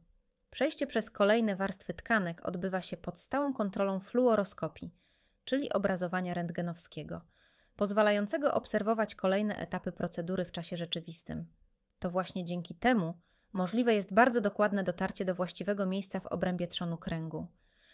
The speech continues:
Po osiągnięciu odpowiedniego położenia do wnętrza kręgu podawany jest specjalny cement ortopedyczny,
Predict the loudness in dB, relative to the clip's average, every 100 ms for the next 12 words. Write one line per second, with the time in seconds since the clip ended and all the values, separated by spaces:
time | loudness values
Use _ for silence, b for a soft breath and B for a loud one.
0 | b b b 2 4 4 4 6 6 6
1 | 4 0 0 0 2 4 6 6 6 4
2 | 4 4 6 4 4 4 2 0 0 2
3 | 2 2 2 2 2 0 -2 -4 -6 -6
4 | -2 0 0 -2 -2 -2 -2 -6 -4 -4
5 | -2 -2 -2 -4 -6